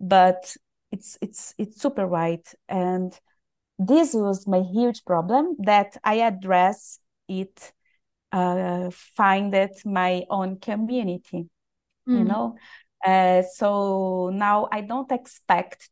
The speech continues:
Speaker 1: to be legitimated by this kind of person, because at the same time, it's not the person, as in a parallel, when you said it, don't,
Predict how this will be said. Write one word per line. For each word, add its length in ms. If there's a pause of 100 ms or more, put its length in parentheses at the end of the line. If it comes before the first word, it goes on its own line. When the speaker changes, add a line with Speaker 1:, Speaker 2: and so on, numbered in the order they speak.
Speaker 1:
to 80
be 180
legitimated 1040
by 380
this 180
kind 300
of 200
person, 480 (380)
because 240
at 140
the 80
same 360
time, 540 (260)
it's 180
not 180
the 100
person, 460 (220)
as 220
in 180
a 60
parallel, 600
when 200
you 80
said 260
it, 180 (160)
don't, 240